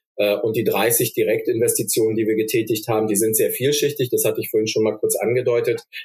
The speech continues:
Ne, in der ersten Phase waren wir vor allem, so habe ich es hier auch mal mit meinem Antritt definiert, haben wir eine Lernphase durchlaufen. Und jetzt sind wir in der Lage, uns wirklich auf bestimmte Investitionsfelder zu, äh, fokussieren, weil wir jetzt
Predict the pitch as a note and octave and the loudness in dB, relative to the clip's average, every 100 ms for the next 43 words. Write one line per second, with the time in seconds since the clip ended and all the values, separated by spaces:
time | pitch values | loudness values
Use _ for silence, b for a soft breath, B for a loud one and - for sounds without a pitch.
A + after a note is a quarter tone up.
0 | _ G2+ A2+ G#2 G#2 G#2 - B2+ A2+ A2+ | _ 0 0 2 2 2 2 0 -2 0
1 | A#2 A2+ A2 G2+ A2 G#2+ G#2 G2 A2 G#2+ | 2 2 2 2 2 0 0 0 0 2
2 | G#2 G#2+ - - A2+ G2+ G2+ G#2+ G2+ G#2 | 2 0 -2 -2 0 0 0 0 0 0
3 | F#2 G2 G2+ G#2 G2+ A2 G#2+ G#2+ G#2 G2+ | 0 0 0 2 0 0 0 -2 0 2
4 | A2 A2 b b - G2+ A2 G2 F#2+ G#2 | 2 0 b b -2 0 2 0 2 2
5 | A#2+ C#3+ - B2+ B2+ A#2 A#2 A2+ A2+ B2 | 2 0 0 0 0 0 -2 0 2 2
6 | A2 F#2+ G#2 - A2 A#2 G#2+ G#2 F#2+ F#2 | 0 0 0 0 0 0 2 2 2 2
7 | A2 A#2 G#3 - G#2+ A2 G#2+ G2 - G#2+ | 2 2 0 0 0 0 0 0 0 -2
8 | A2 G#2+ A2 A2 B B - G#2 G#3+ - | -2 0 0 -2 B B -4 0 2 2
9 | F#3+ - G3+ G#2+ - G#2 G#2+ G2+ - G#2 | 0 0 0 0 0 0 0 -2 0 0
10 | G2 F#2+ F#2 F2+ - C3 C3+ G#2 - C3+ | 0 0 0 0 0 -2 0 0 0 0
11 | A#2+ G#2 G2+ F#2+ G2+ - - | 0 0 0 0 0 0 -4